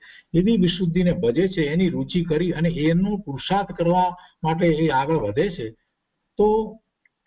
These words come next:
કેટલીક વખત એ નિર્વિકલ્પ ધ્યાનમાં પોતાના સ્વરૂપની પ્રાપ્તિ અનુભૂતિ કરે અને કેટલીક વખત એવી અનુભૂતિ ન પણ થાય તો પણ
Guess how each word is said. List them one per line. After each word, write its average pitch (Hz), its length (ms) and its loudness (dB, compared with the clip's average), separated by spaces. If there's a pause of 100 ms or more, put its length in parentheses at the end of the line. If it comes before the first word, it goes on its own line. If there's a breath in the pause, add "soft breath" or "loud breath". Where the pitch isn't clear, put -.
(180)
કેટલીક 196 360 0
વખત 196 260 0
એ 185 80 2
નિર્વિકલ્પ 165 460 2
ધ્યાનમાં 143 600 -2
પોતાના 143 360 -4
સ્વરૂપની 139 380 -4
પ્રાપ્તિ 120 380 0
અનુભૂતિ 120 420 -4
કરે 127 260 2 (460 soft breath)
અને 196 120 0
કેટલીક 180 400 0
વખત 190 240 0
એવી 196 300 2
અનુભૂતિ 180 440 0
ન 107 100 -2
પણ 175 360 -2
થાય 107 280 -10
તો 175 260 0
પણ 208 360 -4